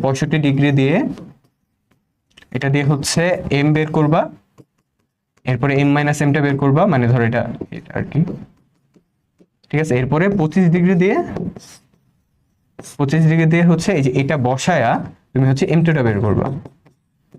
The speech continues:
এরপরে তুমি অধক্ষেপটা পেয়ে যাবে। এটার আনসারটা কমেন্টে জানাবা। অধক্ষেপ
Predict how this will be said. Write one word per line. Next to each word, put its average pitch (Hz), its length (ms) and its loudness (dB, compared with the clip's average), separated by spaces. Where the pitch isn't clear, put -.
এরপরে 156 360 0
তুমি 151 160 0
অধক্ষেপটা 117 420 -2
পেয়ে 110 160 -2
যাবে। 151 180 0
এটার 151 160 -2
আনসারটা 156 380 -2
কমেন্টে 139 280 0
জানাবা। 107 340 0
অধক্ষেপ - 460 -8